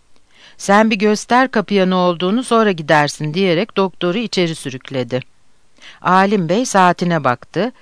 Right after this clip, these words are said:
"Yetişirim nasılsa." diye düşündü.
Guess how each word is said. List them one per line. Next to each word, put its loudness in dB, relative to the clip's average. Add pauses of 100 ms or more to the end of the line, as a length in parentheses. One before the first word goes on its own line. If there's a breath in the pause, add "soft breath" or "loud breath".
(240 soft breath)
"Yetişirim -2
nasılsa." -4
diye -4
düşündü. -6